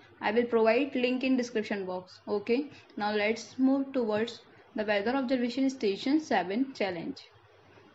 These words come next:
Now let's see what is the, the list of the city names ending with vowels A, E, I, O, U from station. Your result cannot contain duplicate data.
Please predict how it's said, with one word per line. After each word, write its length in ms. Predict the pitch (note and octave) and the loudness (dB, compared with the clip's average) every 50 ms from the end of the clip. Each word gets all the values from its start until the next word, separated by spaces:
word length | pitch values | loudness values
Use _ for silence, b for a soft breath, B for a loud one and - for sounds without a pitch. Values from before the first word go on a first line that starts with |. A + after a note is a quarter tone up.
| - - - A3 | -20 -14 -6 -2
Now 120 | A3 A#3+ | -2 0
let's 280 | A#3+ A#3+ A3 G#3 G#3 - | 2 2 0 0 -2 -2
see 100 | C4 C4 | -2 2
what 220 | B3+ A#3 A3 A#3 | 2 2 2 2
is 80 | A3+ A#3+ | 2 2
the, 80 | C4 | 2
the 240 | B3+ C#4 D4+ D4+ - | 4 4 4 6 4
list 280 | B3 A#3 A#3+ - - - | 4 4 2 0 0 -2
of 140 | A#3 A3+ | 0 0
the 80 | A3 A#3+ | 0 0
city 320 | A#3+ A#3+ A3+ A3+ B3 B3+ | 2 0 0 0 0 -2
names 320 | B3 A#3 G#3 G#3+ A#3+ A#3+ - - | 0 0 0 0 -2 -2 0 0
ending 340 | A3 A3+ A3+ A#3+ B3+ C#4 C#4 | 0 2 4 4 6 6 6
with 160 | C4 C4+ A3+ | 6 4 2
vowels 360 | A3 A3+ G#3+ G#3 G3+ G#3+ A3 - | 2 2 2 4 2 0 0 -2
A, 80 | - A#3+ | -2 0
E, 200 | B3+ C4+ C4+ C4 | 2 2 2 2
I, 80 | A#3+ G#3+ | 2 2
O, 40 | G#3 | 2
U 280 | G3+ G3 G3+ G#3 A3+ | 0 0 2 0 0
from 240 | A3+ A#3 A#3+ A#3+ B3 | 2 0 0 0 0
station. 640 | B3+ - - A#3 G3 G3+ G#3 - G#3+ G3 G#3 B3+ B3+ B B B B _ - | -2 -2 0 0 2 2 0 0 -2 -2 -2 -4 -6 B B B B _ 0
Your 140 | A3+ A3+ A3+ | 0 2 4
result 420 | A3 G#3+ G3 A#3 B3+ D4+ D#4 D4 | 2 2 2 2 4 4 4 4
cannot 320 | D4 C#4 C#4 C4+ C4+ C4+ - | 4 4 4 4 4 2 2
contain 300 | B3 A#3 A3+ B3 B3 C4 | 0 0 2 2 2 2
duplicate 400 | A#3 A#3+ A3+ G#3+ - A3+ A3 A3 | 2 0 -2 0 2 2 2 2
data. 340 | G#3 F#3+ - F3 F3+ F#3+ | 0 0 0 -2 -4 -4